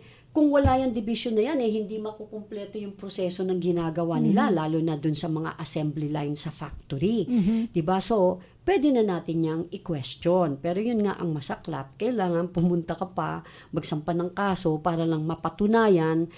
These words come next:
Speaker 1: na ikaw ay tama at mali yung employer.
Speaker 2: Mm-hmm. Mm.
Speaker 1: So, yung sa redundancy, yan yung kung, syempre, karapatan din naman ng employer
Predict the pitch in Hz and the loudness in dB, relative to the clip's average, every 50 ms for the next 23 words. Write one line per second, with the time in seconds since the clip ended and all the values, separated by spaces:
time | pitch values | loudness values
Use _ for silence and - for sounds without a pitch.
0 | - - - - 165 202 - - 170 - 202 208 202 - 190 202 202 - 175 160 | -20 -14 -6 -2 -2 0 0 -2 -4 -2 -2 -2 -2 -2 -2 -4 -4 -4 -4 -2
1 | 151 156 165 175 - - 165 - - - - 175 175 190 185 160 160 160 160 - | -2 -2 -4 -4 -6 -8 -10 -12 -14 -12 -4 0 0 0 2 0 -2 -2 -4 -4
2 | - 175 160 165 156 156 165 165 175 156 151 151 151 143 131 127 131 135 147 160 | -6 -4 -4 -2 -2 -2 -6 -6 -6 -6 -6 -6 -8 -8 -8 -8 -6 -4 -2 0
3 | 170 165 156 135 - - - 226 208 165 202 220 208 214 226 - _ _ - 226 | 0 0 -2 -6 -10 -8 -4 -4 -4 -2 -2 -4 -4 -6 -8 -12 _ _ -10 -6
4 | 220 214 214 214 220 220 226 233 233 240 247 240 254 262 269 320 320 311 311 - | -4 -2 -2 0 0 0 0 0 0 0 4 8 8 8 10 8 6 6 4 4
5 | 349 311 277 285 226 220 214 208 214 202 202 202 202 202 196 - - 151 156 160 | 2 4 4 2 4 4 4 4 4 4 2 2 2 0 -2 -2 -2 0 0 0
6 | 175 175 - - - - - - 226 262 294 311 285 277 262 247 247 233 240 - | -2 -2 -6 -10 -12 -12 -4 2 4 4 6 6 4 4 2 2 0 -2 -2 -2
7 | 226 226 220 220 220 208 - 240 254 - 190 170 160 160 160 - - - - - | -2 0 0 -2 -2 -2 -4 -4 -4 -2 -2 0 0 -2 -4 -8 -10 -16 -16 -10
8 | 160 156 160 151 - 160 156 - 170 170 170 165 165 170 170 170 165 165 170 165 | -8 -8 -8 -6 -8 -8 -6 -4 -4 -2 0 0 0 0 0 0 0 0 0 -2
9 | 175 - - 175 160 - 165 160 160 156 151 160 160 | -4 -4 -6 -6 -6 -4 -4 -4 -2 -2 -2 -2 -2